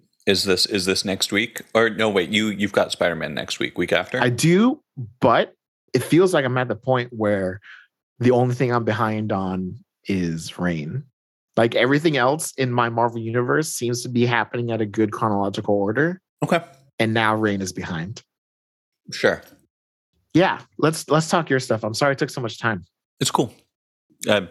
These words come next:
Speaker 1: used to it. <laughs>
Speaker 2: I know. <laughs> I really
Speaker 1: I
Speaker 2: thought this was gonna go faster. <laughs>
Speaker 1: It's all good. I, I read a lot, but I'll try and make it go quickly. So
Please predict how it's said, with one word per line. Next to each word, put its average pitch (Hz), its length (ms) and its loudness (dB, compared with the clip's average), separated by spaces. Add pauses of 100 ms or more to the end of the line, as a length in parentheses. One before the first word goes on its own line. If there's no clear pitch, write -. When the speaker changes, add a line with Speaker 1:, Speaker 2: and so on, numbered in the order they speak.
(160)
Speaker 1:
used 98 240 0
to 92 100 2
it. 80 140 -4 (160)
<laughs> - 1000 0
Speaker 2:
I 170 120 4
know. 139 500 2
<laughs> 262 60 4 (1700)
I 185 100 4
really 170 160 6
Speaker 1:
I 143 80 6
Speaker 2:
thought 139 160 2
this 120 160 -2
was 117 80 -10
gonna 107 160 -8
go 101 140 -2
faster. - 420 -4
<laughs> 453 380 -8 (240)
Speaker 1:
It's 180 200 -2
all 170 100 4
good. 104 260 0 (680)
I, 139 200 0 (100)
I 139 60 4
read 165 140 4
a 185 40 2
lot, 85 560 -2 (440)
but 98 120 0
I'll 95 80 4
try 98 240 0
and 87 180 -2
make 82 200 -2
it 85 60 -6
go 78 180 0
quickly. - 420 -4 (840)
So 120 560 2